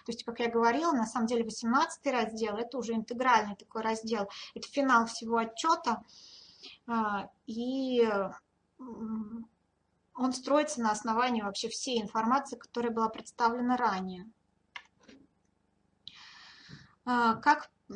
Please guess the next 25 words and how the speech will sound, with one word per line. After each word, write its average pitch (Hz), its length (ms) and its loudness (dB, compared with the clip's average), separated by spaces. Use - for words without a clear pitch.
правильно 240 800 4
оценивать 262 640 2
эффективность 262 720 -2
препаратов, 233 600 2
применяющихся 233 880 2
при 254 220 -6
хронических 240 600 0
заболеваниях, 226 800 0
например, 240 460 0
ингибиторы 226 520 -2
А 226 80 0
П 233 300 0
Ф? - 200 -16
А, 196 240 0
ну 196 140 -4
как, - 400 -2
э, 208 240 -2
так 233 180 -2
же, - 100 -8
как 247 220 -8
и 233 60 -6
всех 233 260 0
других, 226 580 -4
э, 247 120 -2
заболеваний. 226 960 -2